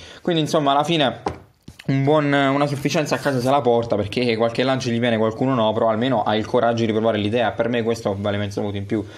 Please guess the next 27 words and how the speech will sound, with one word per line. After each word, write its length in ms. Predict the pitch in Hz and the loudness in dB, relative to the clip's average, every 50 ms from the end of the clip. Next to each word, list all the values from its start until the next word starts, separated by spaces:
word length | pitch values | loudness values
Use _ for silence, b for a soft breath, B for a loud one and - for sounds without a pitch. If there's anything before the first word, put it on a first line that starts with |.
| B B B B | B B B B
Bene 300 | B 131 165 180 165 165 | B 0 0 0 2 0
anche 200 | 165 170 156 175 | 0 0 0 0
Alexandro, 580 | 160 156 160 156 - - 196 208 208 180 165 147 | 0 0 0 -2 0 0 0 2 2 2 2 2
ottimo 380 | 139 156 180 - - - 143 | 2 2 2 0 0 -2 -2
in 60 | 139 131 | 0 0
fase 220 | 139 139 135 139 | 0 0 0 0
difensiva, 520 | 131 127 131 131 127 127 - 170 175 160 | -2 0 0 -2 -4 -2 -2 -2 0 2
purtroppo 460 | 131 117 110 - - 139 143 - - 120 | 2 2 2 2 0 0 0 2 0 -2
in 80 | 113 | 0
fase 180 | - 120 110 120 | 0 -2 0 0
offensiva 540 | 113 - - 123 113 110 - 165 151 120 110 | -2 0 0 -2 -2 -2 -2 0 2 2 2
l'hanno, 220 | 107 107 107 107 | 2 0 0 0
l'abbiamo 280 | 107 107 113 117 120 120 | -2 0 0 0 0 0
rimesso 360 | 117 120 131 127 131 - 135 | 0 0 -2 -2 -2 -2 -4
esterno, 800 | 123 127 - - 143 139 147 151 151 147 151 151 156 151 151 151 B B B B B B B B | -4 -4 -2 -2 0 2 2 2 0 0 0 0 0 0 0 -2 B B B B B B B B
ma 160 | 131 131 135 | 0 2 2
non, 260 | 135 143 143 143 143 | 2 2 0 0 0
non 720 | 143 143 143 139 139 139 139 139 135 135 135 139 156 175 170 | 0 0 0 0 0 0 2 2 2 0 0 0 0 -2 -2
spinge, 560 | 156 - - - 135 139 135 120 107 113 113 | -4 -6 -2 -2 0 0 0 0 0 0 0
neanche 480 | 113 117 117 117 123 139 147 147 - 147 | 2 2 0 0 0 0 -2 0 0 0
l'Alexandro 540 | 131 131 127 123 - - 139 135 131 123 123 | 0 0 0 -2 -2 -2 0 0 2 0 2
dei 120 | 120 123 | 0 0
tempi 260 | 120 123 117 123 127 | 0 -2 -2 -2 -2
d'oro 220 | 120 131 131 117 110 | 0 2 2 2 2
quando 220 | 110 110 107 107 | 0 0 0 -2
giocava 320 | 101 110 107 113 110 107 | 0 0 0 0 2 2
così 400 | 104 104 107 101 120 117 107 95 | 0 0 0 0 0 0 0 -2